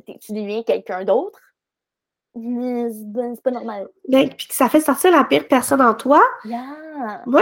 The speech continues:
Speaker 2: les gens qui ont fait ça, là, ben, je sais pas, j'ai vu que c-, il,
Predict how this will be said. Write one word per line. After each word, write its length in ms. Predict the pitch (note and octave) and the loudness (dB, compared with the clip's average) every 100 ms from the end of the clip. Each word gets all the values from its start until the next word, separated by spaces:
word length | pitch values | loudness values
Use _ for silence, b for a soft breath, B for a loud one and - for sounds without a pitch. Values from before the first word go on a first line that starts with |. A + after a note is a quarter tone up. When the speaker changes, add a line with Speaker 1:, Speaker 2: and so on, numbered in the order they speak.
| C5 | 6
Speaker 2:
les 80 | C#4+ | 6
gens 140 | A3+ | 0
qui 100 | D#4+ | 0
ont 80 | D4+ | 0
fait 220 | C#4 A#3 | 2 -2
ça, 200 | - D#4 A4+ | 0 2 4
là, 380 | F4 D#4+ F4 F#4+ G4+ | 4 2 -2 -4 -10
ben, 320 | - A3+ A#3 A#3 | -6 -2 -2 -2
je 60 | |
sais 100 | - | -4
pas, 240 | F#4+ C4+ C#4+ | 0 0 0
j'ai 160 | C#4 | -2
vu 140 | C4 E4+ | -4 -2
que 420 | D4 B3+ B3 B3+ | 0 0 -2 -6
c-, 380 | - - - - _ _ _ _ _ _ | -10 -20 -20 -20 _ _ _ _ _ _
il, 180 | D4+ | 2